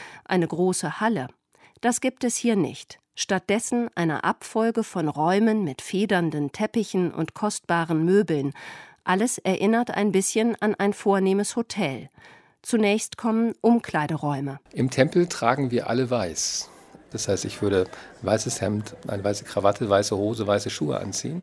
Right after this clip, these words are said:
Speaker 1: Die weiße Kleidung habe symbolische Bedeutung, erklärt Michael Ziesler.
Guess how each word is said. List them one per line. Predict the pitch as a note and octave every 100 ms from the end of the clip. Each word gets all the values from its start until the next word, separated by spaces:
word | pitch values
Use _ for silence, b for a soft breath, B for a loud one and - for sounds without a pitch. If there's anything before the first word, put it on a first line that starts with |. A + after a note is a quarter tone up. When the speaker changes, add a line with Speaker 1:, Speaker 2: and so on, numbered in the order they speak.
| - _ -
Speaker 1:
Die | F#3 F3
weiße | G3 C4+ -
Kleidung | G3 G3+ E3+ F3+ G#3 G#3+ G3
habe | F#3+ F#3
symbolische | E3+ F#3 G3 C4 G#3+ - E3+
Bedeutung, | D#3 D#3+ D3 D3+ D#3+ D3+ -
erklärt | F3 - F3+ E3
Michael | E3 D#3+ D#3+ D#3 D3+
Ziesler. | - E3+ D3+ D3 C3+